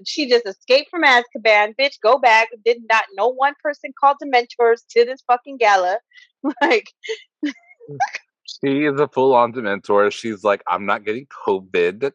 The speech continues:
Speaker 2: covid who? Not
Speaker 1: <laughs>
Speaker 2: today." What gets me is that
Speaker 1: Lasagna.
Speaker 2: under her full-ass mask, she had a whole ass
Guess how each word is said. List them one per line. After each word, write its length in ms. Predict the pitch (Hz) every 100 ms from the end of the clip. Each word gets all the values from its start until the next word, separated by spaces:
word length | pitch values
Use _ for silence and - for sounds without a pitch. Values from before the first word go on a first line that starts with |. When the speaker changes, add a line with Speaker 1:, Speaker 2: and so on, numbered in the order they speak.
| _ _ -
Speaker 2:
covid 300 | 104 127 - -
who? 460 | 117 101 92 98 117 - - _ _
Not 340 | 95 87 -
Speaker 1:
<laughs> 0 |
Speaker 2:
today." 720 | - 139 262 127 95 92 95 104 _ _ _ _ _
What 300 | - 127 117 -
gets 320 | 135 151 -
me 340 | 113 135 135
is 120 | 113
that 200 | 95 107
Speaker 1:
Lasagna. 200 | 110 110
Speaker 2:
under 400 | 120 123 123 113 -
her 240 | 120 104 -
full-ass 680 | - 110 117 113 110 107 -
mask, 600 | 90 92 90 104 127 - _ -
she 320 | - - 113
had 440 | 95 101 98 98 95 _ _ _ _ -
a 240 | 101 101
whole 720 | 87 104 101 101 101 101 98 _ _ _ -
ass 440 | 101 98 98 -